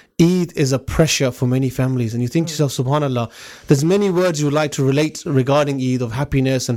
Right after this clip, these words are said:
Speaker 1: family and all sorts of things. Pressure shouldn't be one of them." And
Speaker 2: Yeah.
Speaker 1: unfortunately, if it is, then there needs to be something that we need to do about this. And
Speaker 2: You
Speaker 1: I think,
Speaker 2: see,
Speaker 1: alhamdulillah.
Speaker 2: I saw, um, a social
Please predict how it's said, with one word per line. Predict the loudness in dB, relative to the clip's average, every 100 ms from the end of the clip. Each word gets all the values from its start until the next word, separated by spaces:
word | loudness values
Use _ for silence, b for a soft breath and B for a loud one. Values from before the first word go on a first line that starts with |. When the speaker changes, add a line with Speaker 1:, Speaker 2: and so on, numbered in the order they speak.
| -2
Speaker 1:
family | -2 0 -2 -2 -2 -4
and | -6 B B
all | 0 2
sorts | 2 0
of | 0
things. | 0 -2 B B B _ 4
Pressure | 4 2
shouldn't | 2 0 0
be | 0 0
one | 0
of | -2
them." | -2 -2
And | 0
Speaker 2:
Yeah. |
Speaker 1:
unfortunately, | 2 2 2 0 0 -2 -2 -2
if | 2
it | 2
is, | 2 0 -6 B B -2
then | 2
there | 2
needs | 2 0 0
to |
be | 0 0
something | 0 0
that | 0
we | -2
need | -2
to | 0
do | 0 0
about | -2
this. | -2 -2
And |
Speaker 2:
You | 0
Speaker 1:
I |
think, | 0 0
Speaker 2:
see, |
Speaker 1:
alhamdulillah. | -2 -2 -2 -2 -2
Speaker 2:
I | -4 -4
saw, | -2 -2 -2 -4
um, | -4 -4 -6
a | -4 -2
social | -4 -4